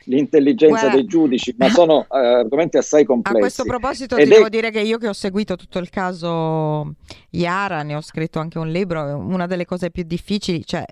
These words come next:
Speaker 2: le, le udienze più difficili erano proprio quelle in cui, eh, parlavano i ris o parlavano,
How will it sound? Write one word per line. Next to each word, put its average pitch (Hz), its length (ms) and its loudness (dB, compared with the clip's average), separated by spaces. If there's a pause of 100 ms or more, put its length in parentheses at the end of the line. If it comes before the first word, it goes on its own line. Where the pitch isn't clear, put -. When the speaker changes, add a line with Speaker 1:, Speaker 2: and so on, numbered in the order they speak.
(140)
Speaker 2:
le, 143 240 -4
le 160 180 -2
udienze 175 440 -4
più 170 120 -8
difficili 180 400 -6
erano 151 240 -6
proprio 156 280 -8
quelle 151 500 -4 (400)
in 156 180 -4
cui, 156 460 -4
eh, 127 320 -6
parlavano 139 880 -4
i 135 140 -2
ris 160 460 -4
o 160 360 -4
parlavano, 127 800 -4